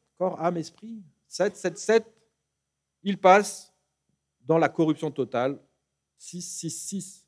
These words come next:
Bon, c'est un chiffre qu'on a déjà vu quelque part dans l'Apocalypse. On, on dit que c'est le, le chiffre de la bête. Je ne vais pas non plus faire beaucoup de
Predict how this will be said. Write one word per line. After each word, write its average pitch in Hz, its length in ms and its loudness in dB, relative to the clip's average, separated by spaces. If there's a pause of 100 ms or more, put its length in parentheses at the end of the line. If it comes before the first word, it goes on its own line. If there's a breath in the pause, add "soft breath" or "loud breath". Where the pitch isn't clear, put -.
(160)
Bon, 123 140 -16 (160)
c'est - 160 -20
un 101 80 -16
chiffre - 320 -14
qu'on 117 160 -10
a 117 140 -6
déjà 117 260 0
vu 143 100 -6
quelque 123 220 -2
part 196 440 0 (840)
dans 123 100 -2
l'Apocalypse. 139 800 -2 (1000)
On, 113 220 -10 (140)
on 131 80 -12
dit 175 140 -6
que 139 120 0
c'est - 160 -4
le, 123 240 0
le 113 140 -6
chiffre 143 320 -12
de 127 80 -6
la 151 100 -6
bête. 208 260 -10 (1040)
Je - 100 -20
ne 95 60 -18
vais 107 60 -18
pas 120 160 -4
non 117 120 -4
plus 117 140 -14
faire 127 180 -2
beaucoup 131 280 -4
de 117 280 0